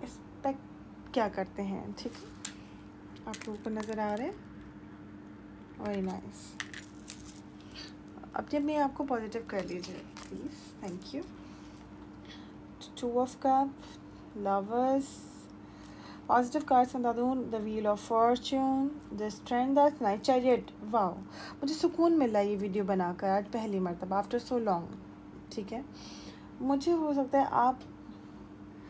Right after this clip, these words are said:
देखें, अ, there are two, अ, conditions, आप अपनी, अ, condition के ऊपर खुद, खुद apply कीजिएगा कि maybe you are divorced और maybe आप किसी डिवोर्स person के साथ deal कर रहे हो, ठीक है।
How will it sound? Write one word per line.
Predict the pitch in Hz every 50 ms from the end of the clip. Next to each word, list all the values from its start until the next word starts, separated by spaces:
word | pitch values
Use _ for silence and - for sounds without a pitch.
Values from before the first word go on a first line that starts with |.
| - - - - - - -
देखें, | 262 294 285 - 294 254 - -
अ, | - - - - 233 233 240 240 247 233 220
there | 254 269 269 277 285
are | 285 285
two, | 277 277 294 269 - -
अ, | 214 220 202
conditions, | 214 214 208 202 214 214 - - 277 294 311 -
आप | 220 220 226 233
अपनी, | 226 - 247 262 302 285
अ, | - - 226
condition | - - 226 220 220 214 240 226
के | 214 240
ऊपर | 233 - 262
खुद, | 269 - 240 - - -
खुद | - - 269 240
apply | 233 196 190 185 185 185
कीजिएगा | 175 - 196 180 175 185 175 - - - 190 202 196 - - - - - - - - - - -
कि | 262 277
maybe | 269 262 262 262 262 302 320 320 285 254
you | 233 233 233 247
are | 277 269 240 240
divorced | 262 247 247 262 269 285 294 285 - -
और | - 233
maybe | 226 226 226 214 240 240
आप | 233 220 -
किसी | - 233 247
डिवोर्स | 226 208 202 185 180 180 190 -
person | - 185 180 - 190 180
के | 170 - 190
साथ | - - 190 180
deal | 180 185 175 165 156
कर | - -
रहे | - - 80 - - - - -
हो, | - 196 - -
ठीक | - 480 - 359
है। | 480 480 - -